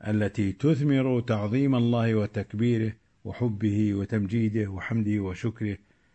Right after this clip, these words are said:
وتوحيده والإيمان به وعبادته وحده لا شريك له. "قل انظروا ماذا في السماوات والأرض، وما تغني الآيات والنذر عن قوم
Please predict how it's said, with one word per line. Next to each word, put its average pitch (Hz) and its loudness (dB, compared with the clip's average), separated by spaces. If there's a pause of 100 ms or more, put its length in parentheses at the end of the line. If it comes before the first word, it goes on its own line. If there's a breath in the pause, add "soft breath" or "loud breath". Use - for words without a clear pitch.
(280 soft breath)
وتوحيده 95 -2 (160)
والإيمان 104 0
به 107 0 (400 soft breath)
وعبادته 107 0
وحده 101 -4
لا 98 -4
شريك 110 -2
له. 85 -6 (600 soft breath)
"قل 139 4
انظروا 147 4
ماذا 110 2
في 92 -6
السماوات 101 -2
والأرض، 92 -6 (480)
وما 135 2
تغني 147 2
الآيات 113 0
والنذر 104 0
عن 95 -4
قوم 110 -2